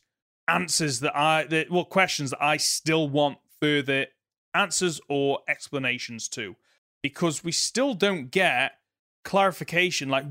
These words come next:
what is the terrestrialization got to do with what's happening down in Area Zero? Yes, you go, you, as you go down, you see you, the crystals sprouting and growing, but in that story, it's not explained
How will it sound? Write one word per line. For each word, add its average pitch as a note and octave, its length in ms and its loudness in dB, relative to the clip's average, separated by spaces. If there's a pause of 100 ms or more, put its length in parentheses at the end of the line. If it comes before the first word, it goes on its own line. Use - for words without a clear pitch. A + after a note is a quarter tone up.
(100)
what B3+ 280 2
is B3 140 -2
the G#3 140 -4
terrestrialization F3 1080 0
got D#3 200 0
to C3+ 180 -6 (120)
do E3+ 180 0
with C3+ 540 -2 (460)
what's D#3+ 380 -2
happening C#3 460 0
down C3 280 2
in C3 120 0
Area B2+ 380 0
Zero? A2+ 440 -6
Yes, A3+ 380 2
you D#3+ 200 -2
go, F3+ 260 0
you, F3+ 200 -2
as F#3 140 -2
you G3+ 100 0
go F3 180 2
down, D#3 360 -2
you B2+ 120 -6
see E3 480 -2 (420)
you, F3+ 200 -2
the E3 100 -6
crystals E3+ 580 0
sprouting E3+ 580 -2
and C#3+ 160 -4
growing, C3 680 0 (420)
but D#3+ 160 0
in A#3+ 200 2
that G#3 180 0
story, A3 400 2
it's D#3+ 280 -4
not F#3 300 2
explained D#3 1040 -2